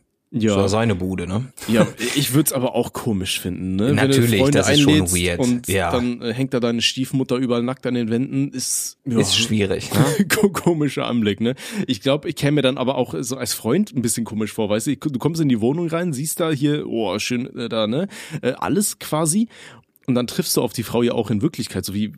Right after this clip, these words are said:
Speaker 2: Richtig,
Speaker 1: ich, ich
Speaker 2: ne?
Speaker 1: wär
Speaker 2: Die ist ja
Speaker 1: richtig
Speaker 2: dann auch
Speaker 1: irritiert,
Speaker 2: irgendwann
Speaker 1: ey.
Speaker 2: mal. Genau.
Speaker 1: Ne? Und gerade dann siebzehn oder weiß ich nicht, wie ander-, alt die anderen dann sind, ne? Ja,
Speaker 2: Ja.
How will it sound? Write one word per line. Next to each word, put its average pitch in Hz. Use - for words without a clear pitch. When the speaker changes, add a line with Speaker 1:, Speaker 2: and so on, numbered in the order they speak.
Speaker 2:
Richtig, 139
Speaker 1:
ich, -
ich -
Speaker 2:
ne? 135
Speaker 1:
wär 120
Speaker 2:
Die -
ist 139
ja 131
Speaker 1:
richtig 127
Speaker 2:
dann 127
auch 123
Speaker 1:
irritiert, 139
Speaker 2:
irgendwann 101
Speaker 1:
ey. 95
Speaker 2:
mal. 92
Genau. 110
Speaker 1:
Ne? 151
Und 147
gerade 135
dann 123
siebzehn 151
oder 117
weiß 123
ich 113
nicht, 117
wie 120
ander-, 117
alt 113
die -
anderen 135
dann 101
sind, 110
ne? 143
Ja, 107
Speaker 2:
Ja. 113